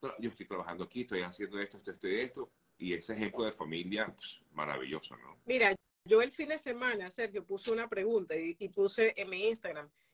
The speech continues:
Speaker 2: "¿Qué es lo que estás haciendo para avanzar en torno a tu meta?". ¿Ok? Y tanta gente me escribió, te puedo decir que yo recibí más de cuatrocientos mensajes diferentes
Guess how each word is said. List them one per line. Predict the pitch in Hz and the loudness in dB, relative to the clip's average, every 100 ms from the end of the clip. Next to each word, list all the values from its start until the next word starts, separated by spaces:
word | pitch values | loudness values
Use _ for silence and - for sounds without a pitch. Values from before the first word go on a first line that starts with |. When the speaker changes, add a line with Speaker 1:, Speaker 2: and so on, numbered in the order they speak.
| - | 6
Speaker 2:
"¿Qué | 233 | 8
es | 233 | 8
lo | 294 | 4
que | 294 | -2
estás | 240 196 208 | 0 0 2
haciendo | 226 247 233 233 233 | 2 2 4 4 2
para | - 196 180 175 | 6 6 6 4
avanzar | 175 170 170 - 196 202 220 - _ - | 2 -2 -6 0 2 2 0 -8 _ -8
en | 196 190 | -4 0
torno | 214 202 208 220 | 4 4 4 2
a | 220 | 2
tu | 208 - 202 | 0 2 2
meta?". | 185 214 196 208 208 226 _ - _ _ _ | 4 4 4 2 0 -4 _ -20 _ _ _
¿Ok? | 170 170 202 208 202 - | -8 2 4 6 4 -2
Y | 214 - | -10 0
tanta | 254 311 320 240 | 2 2 0 -2
gente | 285 294 247 | -2 0 2
me | 220 | 2
escribió, | 220 214 254 | 0 2 2
te | 202 | 2
puedo | 180 220 254 | 4 4 4
decir | 226 269 262 | 2 -2 0
que | 202 | 2
yo | 185 | 2
recibí | 226 226 190 | 0 2 4
más | 214 | 2
de | 226 | 0
cuatrocientos | 208 170 - - 226 214 220 | 0 -2 -4 2 2 2 0
mensajes | 208 156 196 196 202 | -4 0 0 0 -2
diferentes | 202 - 165 170 170 180 | -2 -2 -4 -4 -6 -12